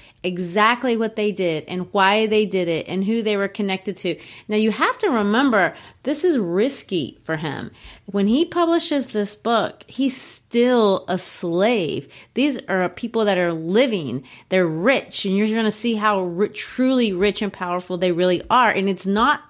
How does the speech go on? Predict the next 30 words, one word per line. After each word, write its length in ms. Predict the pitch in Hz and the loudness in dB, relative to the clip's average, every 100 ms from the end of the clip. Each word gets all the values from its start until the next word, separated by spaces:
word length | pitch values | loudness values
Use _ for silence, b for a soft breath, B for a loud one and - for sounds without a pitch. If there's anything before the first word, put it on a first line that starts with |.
| - | 0
that 320 | 214 196 180 | 2 2 0
difficult 480 | 214 208 233 202 - | -4 -4 -6 -8 -8
to 80 | - | -10
conceive 720 | - 185 180 262 240 208 B B B | -6 -6 -4 -2 0 0 B B B
that 160 | 180 170 | -6 0
they're 160 | 208 | 0
gonna 220 | 240 240 220 | 2 0 -2
come 220 | 208 185 | -2 -2
after 440 | - 202 196 - 180 | 0 0 0 -4 -4
him. 220 | 170 127 B B | -2 -6 B B
They 180 | - 214 | 0 2
are 60 | 202 | 2
calling, 640 | 208 - - 240 269 269 202 | -4 -6 0 2 2 -2 -2
he 160 | 302 | 0
is 120 | 277 | 0
calling 340 | - - 233 208 | -2 -4 0 0
them 120 | 190 | 0
out 260 | 202 196 - B B B B | 2 2 0 B B B B
for 160 | - 196 | -4 -2
adultery, 840 | 175 151 175 185 - 277 320 320 B B B | -2 0 0 0 -2 0 0 0 B B B
for 200 | - 185 - | -8 -6 -4
abuse, 800 | 165 160 175 202 262 - - - b - | -4 -4 0 2 0 -2 -6 -10 b -20
for 280 | - 190 | -6 -4
murder. 840 | 165 165 165 175 196 262 320 349 320 B - | -2 -2 0 0 2 4 4 2 -2 B -6
And 200 | 208 208 | 0 2
this 240 | 262 285 | 0 -2
is, 220 | - 214 | -4 -6
of 160 | 208 214 | -6 -10
course, 500 | - 214 202 190 - b b b - | -6 -2 0 -2 -8 b b b -2
uh, 320 | 180 175 170 | 2 4 2